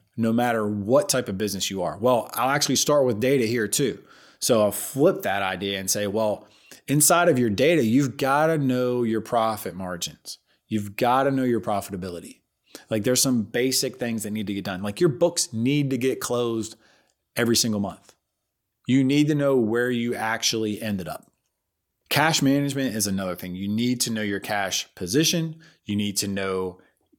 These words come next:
your outlook with cash. You need to be able to look four, eight, twelve weeks out.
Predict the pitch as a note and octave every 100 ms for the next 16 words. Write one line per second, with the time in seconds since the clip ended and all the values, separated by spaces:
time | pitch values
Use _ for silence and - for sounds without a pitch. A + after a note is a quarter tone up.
0 | _ G2+ F#2 - - G2 B2+ E3 D#3 D#3
1 | F3 E3+ F3 E3+ E3 D#3+ G#2+ A2+ G#2 G#2
2 | G2 E2+ F#2+ B2+ - - - B2 A2+ F#2
3 | D2 _ A#2+ B2+ F2+ - - - A2+ A#2+
4 | C3+ A#2+ C#3 A#2+ A2 C#3+ A2+ -